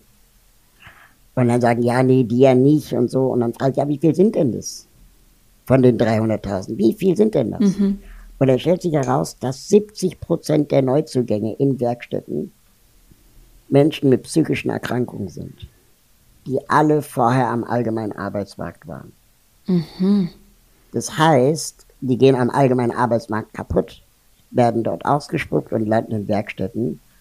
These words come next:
Speaker 1: fluten diese Werkstätten gerade. Und es geht gar nicht mehr um die schwerst mehrfach Behinderten. Es geht gar nicht mehr um die, die vielleicht eine Lernbehinderung haben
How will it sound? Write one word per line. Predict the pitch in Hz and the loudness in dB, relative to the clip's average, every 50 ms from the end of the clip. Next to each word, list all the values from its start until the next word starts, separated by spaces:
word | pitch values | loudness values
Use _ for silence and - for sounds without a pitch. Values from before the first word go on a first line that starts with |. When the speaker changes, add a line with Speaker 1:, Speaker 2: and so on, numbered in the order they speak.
| _ _ _ | _ _ _
Speaker 1:
fluten | - - - 156 151 180 190 - 127 110 104 | -16 -8 -2 4 4 4 4 6 2 2 2
diese | 104 104 101 104 90 | 2 0 -2 -4 -4
Werkstätten | 98 92 101 - - - 101 95 - - 101 | -4 -4 -6 -8 -8 -8 -8 -8 -6 -8 -8
gerade. | 95 92 - 98 92 98 104 127 139 - - - _ _ _ _ _ _ _ _ _ _ _ _ _ _ _ _ _ _ _ _ _ _ _ _ _ | -8 -8 -8 -8 -8 -6 -6 -6 -6 -6 -8 -12 _ _ _ _ _ _ _ _ _ _ _ _ _ _ _ _ _ _ _ _ _ _ _ _ _
Und | - 135 - | 0 2 2
es | 123 - - | 2 0 2
geht | - 175 190 185 - | 4 4 4 4 2
gar | - 113 107 104 | 0 0 0 0
nicht | 104 104 98 - | -2 -4 -4 -4
mehr | 107 104 95 76 | -4 -4 -4 -4
um | 95 104 | -6 -6
die | 104 95 | -8 -8
schwerst | - - 107 104 98 - - | -4 -4 -2 -2 -4 -4 -6
mehrfach | 110 107 98 - - 95 - | -8 -8 -8 -8 -10 -12 -8
Behinderten. | - - 104 101 101 98 101 107 - - 117 127 - - - _ _ _ _ _ _ _ | -8 -6 -6 -6 -6 -6 -6 -8 -8 -8 -8 -8 -8 -10 -14 _ _ _ _ _ _ _
Es | 135 135 - | -6 -4 0
geht | - 185 196 190 - | 2 2 2 4 2
gar | - 113 113 | 0 0 0
nicht | 113 107 107 | -2 -4 -4
mehr | 113 113 107 98 | -4 -4 -4 -4
um | 104 107 | -4 -6
die, | 101 117 110 110 117 117 110 - - _ _ _ _ - | -4 -4 -2 0 0 -2 -2 -4 -10 _ _ _ _ -6
die | 120 110 104 | -4 -4 -4
vielleicht | - 123 107 107 110 110 104 - | -4 -2 -2 0 0 0 -2 -2
eine | 120 113 | -4 -2
Lernbehinderung | 107 107 113 127 123 113 117 104 117 117 113 101 117 113 107 87 92 | 0 0 2 2 2 0 0 0 0 0 -2 -2 -2 -4 -4 -2 -2
haben | 104 104 110 104 120 113 104 98 | -2 -2 -2 -2 -2 -4 -4 -6